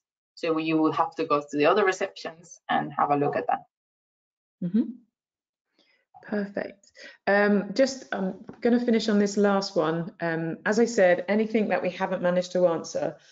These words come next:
Speaker 2: we will get back to you by the end of this week, so you will get an answer to your questions. Um, but I'll just ask this one, as there was a few people that said it, um,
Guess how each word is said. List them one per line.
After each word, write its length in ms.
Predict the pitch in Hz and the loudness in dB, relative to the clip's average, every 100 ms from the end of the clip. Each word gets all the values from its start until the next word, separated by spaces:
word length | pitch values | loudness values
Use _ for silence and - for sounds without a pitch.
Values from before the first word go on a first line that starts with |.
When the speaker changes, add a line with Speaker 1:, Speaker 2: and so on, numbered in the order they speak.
| - _ - | -20 _ 0
Speaker 2:
we 120 | 175 | 2
will 340 | 160 185 185 | 4 6 6
get 200 | 180 - | 2 -2
back 180 | 160 - | -4 -6
to 100 | - | -2
you 60 | 175 | 0
by 160 | 165 | 2
the 120 | 160 165 | 2 2
end 100 | 160 | 0
of 80 | |
this 180 | 156 156 | -4 -4
week, 200 | 151 - | -4 -4
so 120 | - | -6
you 200 | 151 160 | -4 -2
will 180 | 151 160 | 0 -2
get 140 | 160 - | -2 -4
an 120 | 156 | -4
answer 320 | 151 147 - | -6 -8 -12
to 180 | - 151 | -10 -8
your 640 | 147 147 143 143 143 143 | -4 -2 -2 -4 -4 -6
questions. 760 | - 160 - - 135 143 143 - - - _ | -6 -6 -6 -6 -6 -6 -8 -14 -20 -20 _
Um, 200 | 160 151 | -6 -2
but 120 | - | -2
I'll 100 | 156 | -2
just 320 | - 190 - | 0 -4 -4
ask 200 | 180 180 | -6 -4
this 200 | 175 165 | -2 -4
one, 260 | - 156 160 - | -2 -4 -4 -6
as 460 | 156 151 151 147 - | -6 -4 -2 -4 -4
there 100 | 151 | -4
was 120 | 143 | -4
a 40 | |
few 220 | 156 185 180 | -2 0 0
people 260 | 175 170 | -2 -4
that 140 | 160 - | -6 -6
said 240 | - 147 | -4 0
it, 160 | 147 - - - - - - | 0 -2 -16 -20 -20 -14 -2
um, 360 | 160 156 151 | 0 2 -2